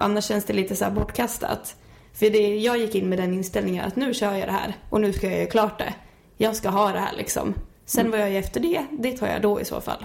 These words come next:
Speaker 2: Ja, ja, jag fick ju erbjudande om att, om jag fick, eh, vikariat på Frida ett halvår eller ett erbjudande om det efter att jag hade varit sommar, jobbat här på sommaren också.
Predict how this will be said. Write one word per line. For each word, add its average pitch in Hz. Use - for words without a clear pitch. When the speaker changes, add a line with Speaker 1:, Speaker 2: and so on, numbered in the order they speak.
Speaker 2:
Ja, 208
ja, 185
jag 202
fick 254
ju 254
erbjudande 175
om 170
att, 165
om 180
jag 165
fick, 247
eh, 85
vikariat 180
på 220
Frida 196
ett 190
halvår 190
eller 214
ett -
erbjudande 190
om 208
det 185
efter 185
att 175
jag 185
hade 175
varit 170
sommar, 175
jobbat 180
här 185
på -
sommaren 180
också. 220